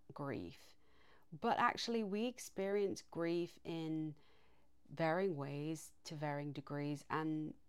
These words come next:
grief isn't something we can always process fully. I think grief is something we continually process, and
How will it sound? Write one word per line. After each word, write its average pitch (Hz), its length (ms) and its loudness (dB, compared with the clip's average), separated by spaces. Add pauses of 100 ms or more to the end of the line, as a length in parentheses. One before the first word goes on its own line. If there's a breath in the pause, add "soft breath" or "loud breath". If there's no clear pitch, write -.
(120)
grief 220 320 -2 (160)
isn't 269 300 2
something - 480 -2 (420)
we 180 160 -4
can 185 280 -2
always 180 500 -2 (120)
process - 840 -6 (260)
fully. - 400 -6 (880 loud breath)
I 175 80 2
think 180 300 0 (720)
grief 185 320 0
is 208 80 -2
something 180 340 0
we 165 200 0
continually 170 680 -4
process, 185 800 -6 (460 loud breath)
and 165 540 0